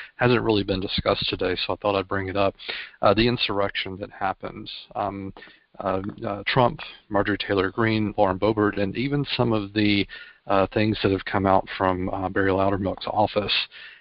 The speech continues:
and, uh, undermining of the election results. I'd like to pose those types of questions, and, and we've even seen, um, some arrests, and even the F B I is still looking for some of those folks that have,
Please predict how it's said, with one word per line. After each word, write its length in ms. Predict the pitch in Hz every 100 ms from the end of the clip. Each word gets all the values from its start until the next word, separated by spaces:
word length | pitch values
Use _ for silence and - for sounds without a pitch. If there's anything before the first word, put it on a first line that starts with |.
| _
and, 400 | - 98 95 98
uh, 180 | 98 95
undermining 680 | 110 113 101 98 98 95 95
of 140 | 101 92
the 80 | 101
election 480 | 92 95 - - 92
results. 560 | 92 - 104 - - - - -
I'd 100 | -
like 200 | 104 110 -
to 100 | 107
pose 340 | 95 110 107 98
those 200 | 98 90 -
types 220 | 104 -
of 80 | 101
questions, 460 | 104 95 - 95 98
and, 140 | 98
and 360 | 110 101 98 107
we've 120 | 107
even 260 | 120 117 107 -
seen, 380 | 117 107 104 98
um, 320 | 98 95 98 -
some 200 | 110 101
arrests, 600 | 98 98 98 107 - - - -
and 200 | 101 104
even 300 | 113 110 101
the 100 | 101
F 140 | 104
B 140 | 107
I 200 | 95 101
is 140 | 98 95
still 200 | - 98 95
looking 500 | 107 - 98 98 101 - - - _
for 100 | 104
some 220 | - 101
of 120 | 95
those 200 | 92 95 -
folks 300 | 101 95 - -
that 200 | 98 95 101
have, 280 | 101 92 92